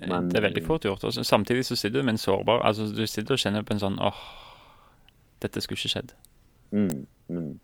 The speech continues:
Speaker 1: ja. Jeg, jeg ten-, jeg har, eh, jeg har måttet reflektert litt over hvordan, eh, hvordan vi framstiller korset, synden, nåden og så videre i møte med sånne historier, altså.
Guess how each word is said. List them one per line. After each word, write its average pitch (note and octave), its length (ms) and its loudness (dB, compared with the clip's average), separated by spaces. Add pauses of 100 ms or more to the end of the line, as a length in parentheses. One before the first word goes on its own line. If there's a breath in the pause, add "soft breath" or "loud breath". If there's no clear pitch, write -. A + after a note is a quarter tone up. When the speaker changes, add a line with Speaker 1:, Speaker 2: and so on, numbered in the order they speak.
(140)
Speaker 1:
ja. F2+ 140 2 (460 soft breath)
Jeg, G2+ 160 8
jeg G2+ 160 4
ten-, - 180 -2
jeg G2+ 220 2
har, E2 280 4
eh, B1 400 -2 (380)
jeg F#2+ 140 -4
har F2 120 -2
måttet E2+ 280 2
reflektert A2+ 580 4
litt F#2 240 0
over E2 520 4 (440)
hvordan, F#2+ 360 4
eh, E2+ 320 0 (1120)
hvordan G#2+ 240 8
vi F#2+ 80 8
framstiller F#2 960 6
korset, G2 840 2
synden, F2+ 920 2
nåden F2 480 6
og D#2+ 120 0
så F2 80 -4
videre E2+ 440 6
i E2+ 80 0
møte E2 280 -4
med D2+ 80 -6
sånne E2+ 280 -4
historier, F2 340 2
altså. - 260 -12